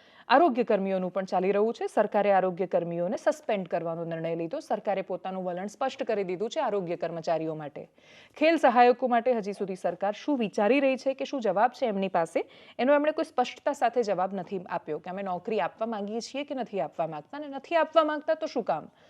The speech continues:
શું ગુજરાતને ખેલ સહાયકની જરૂર નથી? શું ગુજરાતને સ્વસ્થ કે શિક્ષિત થવાની જરૂર નથી? કેમ કે મૂળ વાત તો શિક્ષણ પર આવે છે. જેટલા પણ દુનિયામાં મોટા ભાગે ઘરમાં, ઘરમાં બાળકને ગાળો નથી શીખવતા મા બાપ, મોટા ભાગે.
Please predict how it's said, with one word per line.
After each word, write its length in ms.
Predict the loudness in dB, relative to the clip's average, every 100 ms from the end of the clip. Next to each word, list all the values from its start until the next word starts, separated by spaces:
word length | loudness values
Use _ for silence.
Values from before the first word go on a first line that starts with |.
| -20 -20 _
શું 200 | -4 0
ગુજરાતને 460 | 2 4 4 2 -2
ખેલ 180 | -2
સહાયકની 480 | 0 0 0 -2 -4
જરૂર 320 | -2 -2 0
નથી? 280 | -2 -4 -6
શું 180 | -4 -4
ગુજરાતને 480 | -2 0 0 0 -4
સ્વસ્થ 420 | -2 0 0 -4
કે 320 | 0 2 2 -2 -20 -20 -8
શિક્ષિત 400 | -6 -2 -4 -4
થવાની 340 | 0 2 2
જરૂર 300 | 0 0 0
નથી? 300 | -2 -4 -8
કેમ 180 | -8 -6
કે 120 | -4
મૂળ 340 | -2 0 0 2
વાત 240 | 2 2
તો 60 | -2
શિક્ષણ 440 | -4 -6 -4 -4
પર 160 | -2 -2
આવે 220 | -2 -4
છે. 240 | -6 -14 -18 _ _ _ _ _ _ _ _
જેટલા 340 | 0 2 4 2
પણ 260 | 2 -2
દુનિયામાં 460 | 0 2 4 4 4
મોટા 280 | 4 4 6
ભાગે 280 | 6 6 4
ઘરમાં, 540 | 4 6 6 4 0 -8 -8
ઘરમાં 480 | -2 0 2 2 0 -6 -4
બાળકને 380 | -2 -2 -4
ગાળો 280 | -4 -4 -4
નથી 220 | -4 -8
શીખવતા 460 | -12 -12 -10 -8 -6
મા 140 | -6
બાપ, 280 | -6 -6 -4
મોટા 260 | -2 0 -2
ભાગે. 400 | -2 -14 -16